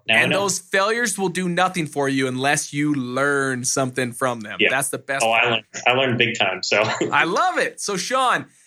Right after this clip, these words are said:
Speaker 2: if you were to start all over again and you're at square one, you know what you know now, what would you tell our listeners that are barely getting into this? What would you tell them? Like, what would you have done differently, or maybe what would you have done the same because it worked?
Speaker 1: I think the biggest thing is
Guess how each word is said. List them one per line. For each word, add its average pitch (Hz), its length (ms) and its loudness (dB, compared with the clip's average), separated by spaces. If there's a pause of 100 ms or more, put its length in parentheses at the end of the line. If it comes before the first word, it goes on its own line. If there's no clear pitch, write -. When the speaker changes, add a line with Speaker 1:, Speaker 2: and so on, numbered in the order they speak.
(120)
Speaker 2:
if 160 200 -6
you 254 100 0
were 294 60 2
to 254 60 0
start 208 340 0
all 185 160 0
over 127 200 0
again 117 300 0
and 135 300 0
you're 175 180 0
at 156 300 0
square 214 540 0
one, 160 380 0
you 135 120 -2
know 165 220 0
what 202 140 -2
you 175 100 -2
know 160 200 2
now, 120 500 2
what 175 260 0
would 208 140 -2
you 185 80 0
tell 175 180 0
our 160 120 2
listeners 143 400 0
that 135 100 2
are 117 240 -2
barely 160 320 2
getting 135 280 2
into 127 220 0
this? 123 240 0
What 143 160 0
would 143 140 -2
you 139 80 2
tell 131 260 0
them? 123 240 0
Like, 110 260 0
what 165 200 0
would 156 120 -2
you 165 120 2
have 131 120 0
done 123 220 0
differently, 190 500 0
or 151 160 0
maybe 160 280 0
what 160 180 0
would 151 140 0
you 147 80 0
have 131 80 -8
done 135 160 0
the 123 80 -2
same 123 320 2
because 110 260 0
it 110 80 2
worked? - 320 -2 (480)
Speaker 1:
I 143 240 2
think 190 300 0
the 120 220 -2
biggest 127 360 2
thing 165 420 0
is 107 720 0